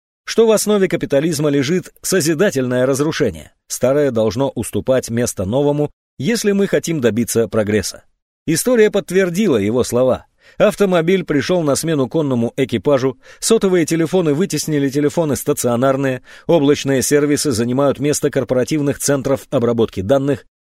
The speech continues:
органические продукты наносят удар по гигантам расфасованных товаров, таким как General Mills и Kraft Heinz. Неужели мы действительно хотим вернуться в мир,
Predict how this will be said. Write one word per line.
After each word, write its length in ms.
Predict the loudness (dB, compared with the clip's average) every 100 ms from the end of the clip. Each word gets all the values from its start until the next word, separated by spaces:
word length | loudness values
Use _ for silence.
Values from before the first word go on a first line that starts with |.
| _
органические 720 | 0 2 0 0 -2 0 0
продукты 480 | 2 2 0 2 0
наносят 420 | 2 0 0 -2
удар 320 | 0 2 2
по 160 | 2 -2
гигантам 580 | -2 0 0 2 -2 0
расфасованных 720 | -2 0 -2 -2 0 0 -2 0
товаров, 420 | 2 4 2 -2 -14 -6
таким 320 | 0 2 0
как 200 | 0 0
General 480 | 0 0 2 2 2
Mills 420 | 2 2 0 -4 0
и 120 | 0
Kraft 480 | 2 2 2 -4 -14 -2
Heinz. 460 | 0 0 -6 -14 -14 _ _ _ -2
Неужели 380 | 0 2 0
мы 140 | 0 0
действительно 640 | 0 -2 -2 0 0 0
хотим 320 | -2 0 0
вернуться 440 | 0 0 0 -2 -2
в 120 | 0
мир, 240 | 0 0